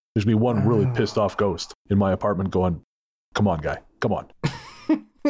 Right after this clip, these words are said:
Speaker 2: Throwing you a bone here.
Speaker 1: Yeah. Oh, well, nothing that it does here is gonna be any more frightening than anything I've seen happening outside. So, that's fine. Okay, I told you I took a walk for the first time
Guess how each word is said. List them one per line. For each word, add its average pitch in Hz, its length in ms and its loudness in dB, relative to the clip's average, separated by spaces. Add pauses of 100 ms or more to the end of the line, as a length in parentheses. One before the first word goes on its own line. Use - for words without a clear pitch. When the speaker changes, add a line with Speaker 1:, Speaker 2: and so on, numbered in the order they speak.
(240)
Speaker 2:
Throwing 190 240 2
you 170 160 6
a 143 60 4
bone 147 300 2
here. 117 360 0
Speaker 1:
Yeah. 95 220 0 (100)
Oh, 110 140 2
well, 123 360 2
nothing 156 380 4
that 151 180 2
it 127 140 0
does 120 240 2
here 117 240 4
is 104 100 0
gonna 107 160 2
be 107 100 2
any 117 160 2
more 113 200 4
frightening 98 420 0 (240)
than 98 100 4
anything 101 300 4
I've 95 100 2
seen 101 160 2
happening 92 340 0
outside. - 380 -2 (340)
So, 82 340 -2 (840)
that's 226 220 0
fine. 233 220 -2 (2250)
Okay, - 360 -2
I 107 100 0
told 117 300 0
you 117 60 4
I 104 60 2
took 127 200 0
a 117 40 0
walk 104 280 2
for 117 80 -2
the 104 60 2
first 104 240 0
time 98 180 0